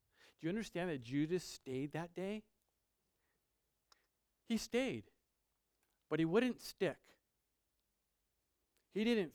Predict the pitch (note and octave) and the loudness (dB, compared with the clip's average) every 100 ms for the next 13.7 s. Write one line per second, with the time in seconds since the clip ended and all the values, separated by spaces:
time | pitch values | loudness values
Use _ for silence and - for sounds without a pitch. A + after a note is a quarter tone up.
0 | - F#3+ E3+ C3+ D3+ C#3 G2 - _ _ | 0 4 4 6 6 6 2 -6 _ _
1 | _ _ _ _ D#3 F3 A#3+ G3 G3 E3 | _ _ _ _ 0 2 2 0 0 2
2 | D#3+ A3+ - G#2+ - - _ _ _ _ | 6 4 4 -10 -16 -20 _ _ _ _
3 | _ _ _ _ - - _ _ _ - | _ _ _ _ -20 -20 _ _ _ 2
4 | G3 G3 F3 - _ _ - A#3 C4+ - | 4 4 2 -2 _ _ -2 0 0 2
5 | A#3+ - E3 C#3+ D3+ F3+ E3+ B2+ A2 B2 | 0 0 0 6 8 10 8 2 -2 -2
6 | D#3 D3+ C3+ B2 A#2+ D3 E3 D3 A2+ - | 2 2 2 -2 -6 0 2 0 -6 -10
7 | - C#3 D3+ B2+ D3+ C3 - D3 B2 G2+ | -4 0 0 -2 -4 -4 -2 -2 -2 -4
8 | - - A#3+ C4 D#3+ G3+ C4 B3+ F3 E3+ | -8 2 4 4 2 4 6 6 4 2
9 | D3+ E3 E3+ D#3 C3 C3+ D#3 B2+ F#2+ - | 8 10 10 8 4 6 6 6 2 -10
10 | _ _ _ _ _ _ _ _ _ _ | _ _ _ _ _ _ _ _ _ _
11 | _ F3+ F#3+ F3+ - F#3+ F#3+ - G3+ A#3 | _ 6 8 8 6 4 4 0 2 6
12 | A3 C3 F#3+ F#3+ E3+ D3+ - - D3+ E3+ | 6 4 2 6 6 6 -2 -2 2 4
13 | D#3+ - E3 D#3 - G2 | 4 2 0 0 -6 -12